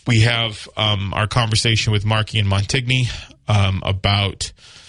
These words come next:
the Title five septic regulations,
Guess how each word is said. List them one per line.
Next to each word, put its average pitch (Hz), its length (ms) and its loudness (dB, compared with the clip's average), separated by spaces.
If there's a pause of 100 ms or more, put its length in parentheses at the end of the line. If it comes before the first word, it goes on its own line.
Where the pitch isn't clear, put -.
(400)
the 101 160 2
Title 110 280 0
five 107 240 0
septic 117 460 -2
regulations, 113 1000 0